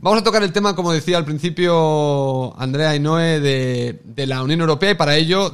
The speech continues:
va-, voy a revertir a Andrea, que es quien cubrió esta noticia esta semana en telesemana punto com, y es un tema que nos toca directamente porque las peleas municipales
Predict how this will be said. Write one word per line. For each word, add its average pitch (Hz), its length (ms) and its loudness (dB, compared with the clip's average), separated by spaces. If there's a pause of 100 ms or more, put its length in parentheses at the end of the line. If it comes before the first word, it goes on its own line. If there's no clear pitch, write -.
va-, 147 180 0
voy 147 140 0
a 160 80 6
revertir 160 380 2
a 151 40 2
Andrea, 156 400 0
que 147 80 -6
es 127 80 -8
quien 135 280 -6
cubrió 147 560 0 (420)
esta 151 240 -2
noticia 147 280 -2
esta 143 140 -4
semana 135 220 -2
en 143 60 -2
telesemana 139 380 -4
punto 135 320 0
com, 180 240 0
y 165 40 -2
es 151 80 -2
un 165 100 -4
tema 190 300 0 (380)
que 147 100 -4
nos 147 140 -2
toca 175 180 2
directamente 170 520 2
porque 127 500 -4
las 123 420 -6
peleas 156 640 0
municipales 147 1040 0